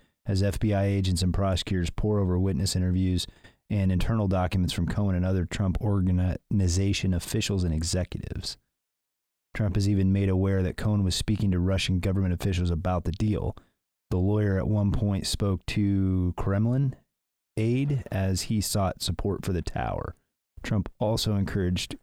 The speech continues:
Cohen to plan a trip to Russia during the campaign where the candidate could meet face-to-face with Putin. BuzzFeed News has previously reported that text messages, emails show Sater, a real estate developer con-,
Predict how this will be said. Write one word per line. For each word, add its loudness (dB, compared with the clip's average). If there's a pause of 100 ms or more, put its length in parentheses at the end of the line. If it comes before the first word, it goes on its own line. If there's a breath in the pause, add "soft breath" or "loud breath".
(100)
Cohen 0
to -2
plan 0
a -2
trip -4
to 0
Russia 0
during 0
the 0
campaign -2 (400 loud breath)
where 0
the 0
candidate -2
could -2
meet 0
face-to-face -2
with -6
Putin. -2 (1400)
BuzzFeed 0
News 2
has 2
previously 0
reported 0
that 0
text 0
messages, 2
emails 2
show 0
Sater, -2
a 0
real 2
estate -2
developer 0
con-, -4